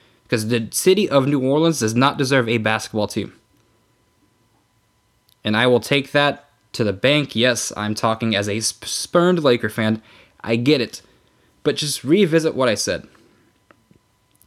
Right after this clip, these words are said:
More people watch Ball in the Family that include a high school basketball player,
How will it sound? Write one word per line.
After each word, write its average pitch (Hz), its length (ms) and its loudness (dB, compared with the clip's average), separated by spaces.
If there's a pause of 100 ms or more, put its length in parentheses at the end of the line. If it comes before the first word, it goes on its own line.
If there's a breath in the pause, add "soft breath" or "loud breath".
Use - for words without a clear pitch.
(460 soft breath)
More 147 300 6
people 156 400 2
watch 104 500 -2 (680)
Ball 139 240 4
in 151 60 2
the 143 80 0
Family 110 360 0
that 117 220 -4
include 110 380 -2 (380 soft breath)
a 110 100 0
high 143 200 2
school 151 260 0
basketball 127 420 0
player, 82 320 -6